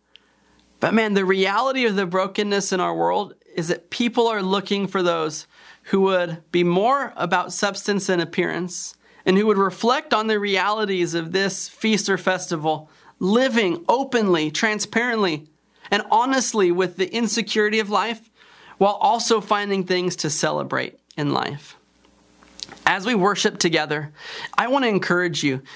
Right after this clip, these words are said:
to remember the boldness, remember the power of Jesus' word and witness. And just for a moment, imagine what would it look like if you walked more emboldened, if you didn't fear what others said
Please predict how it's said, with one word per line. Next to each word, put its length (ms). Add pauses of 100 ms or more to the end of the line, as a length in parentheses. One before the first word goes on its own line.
to 140
remember 760 (160)
the 180
boldness, 920 (180)
remember 560
the 120
power 600
of 160
Jesus' 640
word 460 (280)
and 220
witness. 500
And 160
just 260
for 120
a 80
moment, 640 (560)
imagine 580
what 160
would 160
it 140
look 260
like 200
if 260
you 160
walked 360
more 360
emboldened, 520
if 160
you 180
didn't 420
fear 240
what 140
others 380
said 400